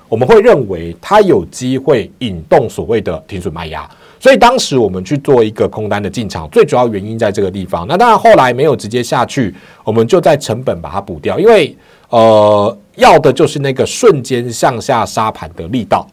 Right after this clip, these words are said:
好，所以当它没有出现的时候，呃，简单讲嘛，哈，就是那个事出反常必有妖，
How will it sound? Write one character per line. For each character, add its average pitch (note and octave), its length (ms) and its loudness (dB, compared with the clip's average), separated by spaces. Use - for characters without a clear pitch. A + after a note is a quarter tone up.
好， F#2+ 180 -2
所 A#3 160 4
以 A3 60 0
当 G#3 280 0
它 F3+ 240 -4
没 D3 120 -2
有 G2 120 -4
出 A#2 140 -8
现 A2+ 180 -4
的 F#2+ 120 -8
时 G2 120 -12
候， G2+ 240 0
呃， G2 400 0
简 F#2+ 140 -4
单 C#3+ 120 -2
讲 B2+ 240 -4
嘛， E2 100 -14
哈， F2+ 180 -8
就 A2+ 100 -8
是 G#2+ 220 -6
那 G#2 160 -6
个 F#2+ 260 -2
事 G3+ 260 -2
出 D3 280 0
反 F2+ 240 -2
常 E2+ 180 -14
必 A2+ 140 -6
有 E2 140 -4
妖， F#2+ 300 -2